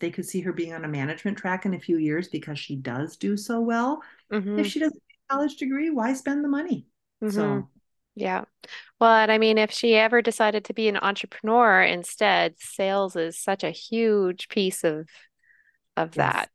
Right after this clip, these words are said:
Speaker 2: too. So the, she's definitely building skills that are
Speaker 1: And she tells
Speaker 2: useful
Speaker 1: her
Speaker 2: for
Speaker 1: son-in-law, yeah, her husband. So he's a trained engineer. He works at a company doing engineering something or other.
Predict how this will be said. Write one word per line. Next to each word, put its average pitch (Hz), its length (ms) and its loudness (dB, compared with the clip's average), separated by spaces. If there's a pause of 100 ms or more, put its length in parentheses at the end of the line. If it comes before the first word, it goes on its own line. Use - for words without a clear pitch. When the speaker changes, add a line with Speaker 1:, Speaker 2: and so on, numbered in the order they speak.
Speaker 2:
too. 202 460 0
So - 280 -4
the, 175 80 -2
she's 180 480 -8
definitely 185 540 -2
building 175 400 2
skills 160 560 -2
that 151 80 -4
are 143 300 -2 (800)
Speaker 1:
And 226 140 4
she 226 100 8
tells 240 60 4
Speaker 2:
useful 226 200 6
Speaker 1:
her 208 60 0
Speaker 2:
for 196 300 4
Speaker 1:
son-in-law, 196 420 -6 (320)
yeah, 190 260 4
her 196 120 0
husband. 202 420 -2
So 185 120 -2
he's 277 240 2
a 294 80 2
trained 233 260 2
engineer. 196 340 -2
He 196 120 -2
works 202 260 -2
at 196 60 2
a 190 40 0
company 185 360 -4
doing 175 220 -4
engineering 165 500 -6
something 156 360 -6
or 151 120 -2
other. 151 340 -4